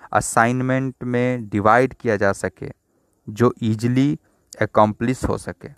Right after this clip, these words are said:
Sixth step है जो भी action लेना है अभी immediately ले लो, कल का wait मत करो, जो करना है अभी इसी वक्त करो।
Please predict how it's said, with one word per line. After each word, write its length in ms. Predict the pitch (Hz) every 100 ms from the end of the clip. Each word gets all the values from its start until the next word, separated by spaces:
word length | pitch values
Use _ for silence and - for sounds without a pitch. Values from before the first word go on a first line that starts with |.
| _ _ _ _ _ _ _ _
Sixth 360 | - 165 170 175
step 420 | 160 - 165 -
है 140 | 165
जो 220 | 156 127 131
भी 120 | 180
action 380 | 143 131 151 143
लेना 360 | 131 131 139
है 200 | 143 143 -
अभी 280 | 117 117 160
immediately 720 | 135 120 120 110 117 - 143
ले 140 | 139 98
लो, 200 | 95 110 _ _ _ _ -
कल 180 | 110 123
का 180 | 131
wait 200 | 123 127 -
मत 100 | 131 -
करो, 220 | 139 - - _ _ _ _ 120
जो 200 | 131 147
करना 420 | - 120 127 139
है 240 | 139 147 -
अभी 320 | 107 110 104 95 _ _
इसी 260 | - 127 190
वक्त 260 | 135 - -
करो। 260 | - -